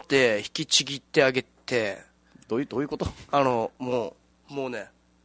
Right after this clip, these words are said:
Speaker 1: もう、俺酔っ払ってたから。
Speaker 2: うん。
Speaker 1: 一応記憶の範疇で話すわ。
Speaker 2: うん。
Speaker 1: 鍵がかかってましたと。
Speaker 2: はいはい。
Speaker 1: 鍵がかかってて、鍵が折れたと。
Speaker 2: うん。
Speaker 1: で、中学生たちが困ってるわけ、なんか集まってから。
Speaker 2: うん。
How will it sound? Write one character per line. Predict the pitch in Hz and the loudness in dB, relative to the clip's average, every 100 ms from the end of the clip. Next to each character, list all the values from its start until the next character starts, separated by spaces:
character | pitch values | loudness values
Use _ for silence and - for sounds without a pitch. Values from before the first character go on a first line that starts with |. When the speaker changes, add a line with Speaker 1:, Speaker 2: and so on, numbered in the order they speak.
| _ _ | _ _
Speaker 1:
も | 151 135 127 113 | -4 -2 0 -2
う、 | - - | -6 -2
俺 | 151 151 | 2 4
酔 | 165 | 4
っ | |
払 | - 240 | 6 6
っ | |
て | 226 | 6
た | 214 147 | 2 2
か | 104 | 0
ら。 | - | -6
Speaker 2:
う | - 104 | -4 -2
ん。 | 85 - _ _ _ | -2 -8 _ _ _
Speaker 1:
一 | 143 147 | -8 -6
応 | 135 | 0
記 | - 208 | 4 6
憶 | 208 226 180 180 165 _ - | 6 2 0 -8 -20 _ -6
の | 165 180 165 | 4 6 6
範 | 175 196 | 4 4
疇 | 180 139 | 4 2
で | |
話 | 120 120 | 0 -2
す | - | -4
わ。 | 110 - | -6 -6
Speaker 2:
う | 98 | -6
ん。 | 95 80 - _ _ _ - | -6 -8 -14 _ _ _ -8
Speaker 1:
鍵 | - 214 240 | 0 2 6
が | 202 | 6
か | - | 6
か | - | 0
っ | 180 | 2
て | 180 | 4
ま | 165 | 4
し | 156 | 6
た | 143 | 4
と。 | 110 - _ | 2 -4 _
Speaker 2:
は | - 98 | -6 -4
い | |
は | 90 85 | -4 -8
い。 | - - | -10 -6
Speaker 1:
鍵 | 175 185 | -4 2
が | 202 185 123 - | 8 8 8 2
か | - | 0
か | 175 | 0
っ | 170 | 0
て | - 160 | -2 2
て、 | 165 135 - | 4 4 2
鍵 | - 190 220 | 0 0 4
が | 190 | 4
折 | 139 170 | 6 6
れ | |
た | 165 165 | 6 2
と。 | - _ - - | 0 _ -18 -6
Speaker 2:
う | 104 | -4
ん。 | 85 76 - | -4 -8 2
Speaker 1:
で、 | 151 139 - _ _ _ _ _ - | 6 6 4 _ _ _ _ _ -2
中 | 180 | 2
学 | 170 - | 2 2
生 | 151 | -2
た | 139 | -2
ち | 120 | -4
が | 120 | -4
困 | 170 180 | 2 2
っ | 175 | 4
て | 190 | 2
る | |
わ | 143 | 2
け、 | 123 | 2
な | 131 | 0
ん | |
か | 117 131 | 2 0
集 | - | 0
ま | 131 | -4
っ | 113 | -4
て | 117 | -8
か | 107 | -8
ら。 | 90 | -4
Speaker 2:
う | |
ん。 | 101 85 | -4 -4